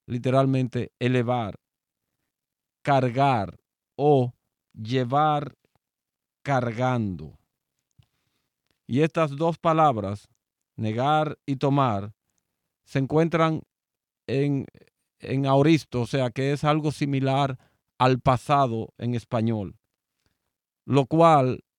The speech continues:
nos indica que la acción es inmediata, puntual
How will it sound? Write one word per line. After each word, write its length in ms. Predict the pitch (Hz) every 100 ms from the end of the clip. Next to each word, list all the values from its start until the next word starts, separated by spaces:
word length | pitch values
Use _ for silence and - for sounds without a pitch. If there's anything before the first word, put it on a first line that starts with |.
| _
nos 280 | 127 143 135
indica 480 | 143 139 170 151 135
que 160 | - 135
la 120 | 131
acción 640 | - - 151 165 143 131
es 440 | 143 143 120 - _ _ _ _ _ -
inmediata, 840 | 127 131 123 139 165 170 - 151 - _ _ _ _
puntual 720 | 143 147 160 165 160 151 151